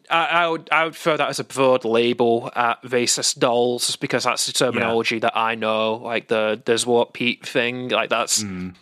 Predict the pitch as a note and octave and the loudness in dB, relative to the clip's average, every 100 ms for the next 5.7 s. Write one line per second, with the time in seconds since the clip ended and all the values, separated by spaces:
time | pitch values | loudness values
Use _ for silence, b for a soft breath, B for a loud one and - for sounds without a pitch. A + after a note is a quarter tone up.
0 | _ - - C3 A2+ E3+ - - C3 C3 | _ -4 -4 -4 0 0 4 0 2 -2
1 | - _ C3 D3+ - _ - G#2+ - - | -4 _ -4 -2 -4 _ 0 0 0 -2
2 | - B2 B2+ B2+ A#2 B2+ G#2+ - C#3 A2+ | -2 -4 -6 -4 -4 -2 -4 -6 -6 -6
3 | - - - A2 A#2 C3 C#3+ C#3+ - _ | -4 -4 -2 -4 -8 -10 -8 -6 -6 _
4 | _ _ b b - A#2+ A#2+ D3+ C#3 - | _ _ b b -2 0 2 2 0 -2
5 | - A2 - A2+ A2+ A2 G2+ | -6 -4 -2 -2 -2 -2 -2